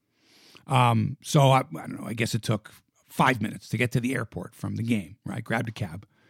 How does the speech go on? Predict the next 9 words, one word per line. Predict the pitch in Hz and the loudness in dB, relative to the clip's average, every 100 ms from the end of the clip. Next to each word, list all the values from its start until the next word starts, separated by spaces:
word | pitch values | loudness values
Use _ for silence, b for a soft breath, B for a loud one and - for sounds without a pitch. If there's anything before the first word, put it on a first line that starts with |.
| _ | _
And | - 131 | 0 6
now | 175 202 | 8 8
I'm | 196 | 6
flying | - 139 139 143 | 4 4 4 4
from | - 120 | 2 2
the | 120 - | 2 2
Edmonton | 160 170 - 160 151 | 4 4 6 4 4
Municipal | 123 120 135 180 - - 151 - | 2 2 6 4 4 0 -4 -4
Airport | 120 110 104 95 - | -6 -6 -8 -8 -8